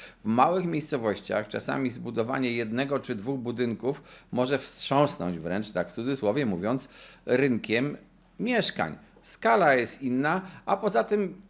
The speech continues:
W takich małych miejscowościach otwarcie jednego zakładu pracy lub jego likwidacja również może wstrząsnąć rynkiem nieruchomości. Takie miejscowości jak na przykład, y, Warszawa, która jest dużym w ogóle ośrodkiem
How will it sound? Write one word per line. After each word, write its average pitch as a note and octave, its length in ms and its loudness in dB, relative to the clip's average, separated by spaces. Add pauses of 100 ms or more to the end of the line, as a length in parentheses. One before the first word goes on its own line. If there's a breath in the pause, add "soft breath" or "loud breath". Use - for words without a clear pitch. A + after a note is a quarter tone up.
(240)
W - 100 -18
takich C#3 380 0
małych D#3 340 4
miejscowościach G#2 1000 -2
otwarcie A#2 580 0
jednego A2 420 0
zakładu D3+ 420 0
pracy - 420 0
lub G2+ 160 -4
jego C3+ 200 2
likwidacja C#3+ 760 0 (280 loud breath)
również C3+ 560 2
może A2+ 260 0
wstrząsnąć A2+ 580 -4
rynkiem A2 460 -2
nieruchomości. G#2 680 -4 (1200 loud breath)
Takie B2+ 340 2
miejscowości C3 640 0
jak A2+ 180 4
na G#2+ 100 0
przykład, - 580 0
y, A2+ 200 0
Warszawa, F#2+ 640 2
która A2 580 2
jest A2 400 -2
dużym A#2 480 4
w G2 240 -10
ogóle D3+ 320 2
ośrodkiem A#2+ 760 -2